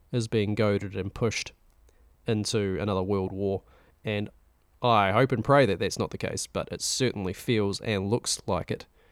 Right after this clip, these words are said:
And, uh, yeah, with all this virtue signalling going on, uh, <sighs> and the subliminal messaging with the Ukrainian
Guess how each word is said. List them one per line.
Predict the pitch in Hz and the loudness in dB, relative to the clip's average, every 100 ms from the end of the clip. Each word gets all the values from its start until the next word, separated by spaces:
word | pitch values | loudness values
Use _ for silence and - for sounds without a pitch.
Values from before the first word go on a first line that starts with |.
| _ _ _ _ _ _ | _ _ _ _ _ _
And, | 117 101 95 98 | -4 -2 -2 -2
uh, | 98 92 92 _ _ _ _ | -2 -4 -6 _ _ _ _
yeah, | 107 95 | -4 -2
with | 92 | 0
all | 117 | 2
this | 104 - - - _ _ _ _ _ _ _ _ | 2 0 -4 -8 _ _ _ _ _ _ _ _
virtue | 120 156 160 - 139 | 4 6 6 4 0
signalling | - 160 143 123 104 123 - _ _ _ _ _ | 4 4 4 2 2 -2 -4 _ _ _ _ _
going | - 113 107 | 0 2 2
on, | 98 95 131 - _ _ _ _ _ _ _ _ _ _ _ - | 0 0 -2 -4 _ _ _ _ _ _ _ _ _ _ _ -4
uh, | 123 110 110 110 104 - _ _ _ | 0 2 2 0 -2 -6 _ _ _
<sighs> | - - - - - - | -12 -10 -12 -8 -6 -4
and | 131 | -2
the | 113 | 0
subliminal | - 131 135 131 | 0 2 4 4
messaging | 110 117 123 120 113 107 | 4 2 0 0 0 0
with | 107 - | -4 -4
the | 110 107 | -4 -2
Ukrainian | 107 - 127 110 101 98 | -6 -2 0 0 -2 -4